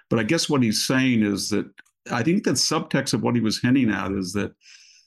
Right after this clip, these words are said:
there should be an intervention, because if you're saying that he can't campaign and you're not gonna have an excuse, then he's really saying that at the convention, it's your last chance to do something. And I think that do something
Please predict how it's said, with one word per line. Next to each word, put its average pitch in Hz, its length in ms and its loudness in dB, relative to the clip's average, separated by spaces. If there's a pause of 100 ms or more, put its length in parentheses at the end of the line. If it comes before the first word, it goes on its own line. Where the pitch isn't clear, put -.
(500)
there 120 160 2
should 110 220 0
be 123 120 2
an 107 120 4
intervention, 104 880 0
because 101 320 -2
if 92 100 -4
you're 110 140 4
saying 131 460 2
that 101 160 0
he 104 100 2
can't - 380 -2
campaign 98 840 0 (640)
and 101 140 2
you're 101 100 2
not 113 220 0
gonna 107 180 0
have 104 180 -2
an 95 120 2
excuse, 90 960 -2 (640)
then 107 260 2
he's 107 200 0
really 127 240 0
saying 107 440 0
that 95 120 0
at 95 140 -4
the 95 80 -2
convention, 107 600 0
it's 90 160 -4
your 92 140 0
last 98 340 -4
chance 101 420 -2
to 92 80 -2
do 113 200 0
something. - 600 -4
And 98 120 0
I 92 60 0
think 107 260 0
that 95 260 -4
do 110 120 2
something 92 840 0